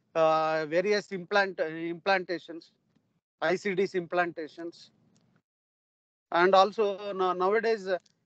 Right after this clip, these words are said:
uh, TAVI plays a very important role. They also play an important role. Now the regional technique, uh, uh,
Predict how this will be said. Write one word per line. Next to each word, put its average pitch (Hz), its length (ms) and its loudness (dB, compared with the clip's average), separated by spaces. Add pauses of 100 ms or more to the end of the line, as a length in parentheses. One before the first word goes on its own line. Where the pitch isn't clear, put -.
(140)
uh, 165 400 2 (560)
TAVI 208 360 2
plays 214 260 0
a 202 60 2
very 185 200 -2
important 196 500 -4
role. 196 180 -4
They 175 200 -2
also 190 320 2
play 185 240 -2
an 185 100 -4
important 180 540 -6
role. 156 180 -6 (420)
Now 175 180 2
the 175 180 6
regional 185 320 0
technique, 165 420 -4 (640)
uh, 160 100 2
uh, 156 680 0